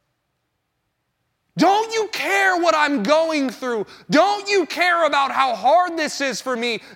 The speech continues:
Don't you care that I've been left and abandoned? Don't you care? Look at how this hard time has now turned into a hard heart. And here's what hard hearts do. They make some bad decisions, 'cause here's what Martha says next.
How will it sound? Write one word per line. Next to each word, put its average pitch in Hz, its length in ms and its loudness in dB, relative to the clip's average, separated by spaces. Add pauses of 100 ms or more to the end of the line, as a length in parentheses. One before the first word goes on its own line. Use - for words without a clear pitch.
Don't 415 340 0
you 415 160 0
care 330 380 0
that 285 160 0
I've 262 240 0
been 247 240 -2
left 349 380 0
and 320 160 -2
abandoned? 269 720 -4
Don't 392 400 -2
you 381 180 -2
care? 240 760 -2 (1600)
Look 269 240 -14
at 381 60 -12
how 349 220 -12
this 247 220 -14
hard 220 440 -10
time 147 540 -12 (340)
has 160 180 -12
now 180 160 -6
turned 156 500 -14 (200)
into 160 380 -10
a 127 40 -10
hard 135 500 -8 (220)
heart. 131 300 -8
And 113 80 -20
here's 226 220 -12
what 185 120 -18
hard 160 300 -6
hearts 143 340 -10
do. 160 160 -10
They 165 120 -12
make 190 180 -12
some 139 180 -14
bad 151 240 -8
decisions, 147 540 -14
'cause 143 180 -18
here's 285 240 -18
what 240 140 -20
Martha 170 300 -20
says 135 360 -20
next. 135 600 -18